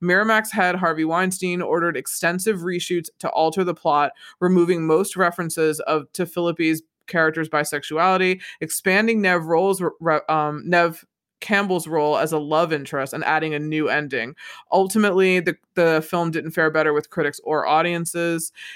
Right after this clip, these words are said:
it said, um, but the original cut became something of a legend among film enthusiasts, much like how we mentioned in Disturbing Behavior,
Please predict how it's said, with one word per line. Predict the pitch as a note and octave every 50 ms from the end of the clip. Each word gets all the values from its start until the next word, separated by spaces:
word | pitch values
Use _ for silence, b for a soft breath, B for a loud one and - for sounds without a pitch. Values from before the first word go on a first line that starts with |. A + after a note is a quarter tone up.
| B -
it | - D#3+ -
said, | - - F3 D#3 D3+ D3+ D3+ D3 - -
um, | D3 D3+ C#3+ D3 C#3+ D3+
but | D3+ - G#3 G3+ F#3+ E3+ E3+ D#3+ D3+
the | D#3+ E3+
original | E3+ D#3+ D#3+ E3 F#3 G#3+ A3 A#3 A3 F#3+ E3 D#3
cut | - - F3 D#3+ D3+ -
became | D#3+ D#3 - E3+ E3 D#3
something | - F3 D#3+ D3+ F3 E3 D#3+
of | D3+
a | D3 D3+
legend | D3+ D3+ D#3 D#3 E3+ E3 D#3 D3 C#3+ C3+
among | G#2+ D3+ D3+ D3 D3
film | - - D#3+ D#3 D3+ D3
enthusiasts, | C#3+ C3+ C3 B2 B2 B2 A2+ F#2 E2+ - -
much | - F3 F3 F3+ F#3 F#3 - -
like | E3+ D#3 D#3
how | - F3 D#3+ D#3
we | D#3 D#3+ D#3+
mentioned | D#3 D#3 D3+ D#3 - - D3+ D3 D3 D3 C#3+ B B B B B B _
in | - E3 E3+ D#3+ D#3 D#3 D#3 D3+ D#3+ b b b
Disturbing | - D#3+ - - D#3+ C#3+ C#3+ C#3
Behavior, | C3 C3+ D#3 G3 G3+ F#3 - A2+ - - - - F3 _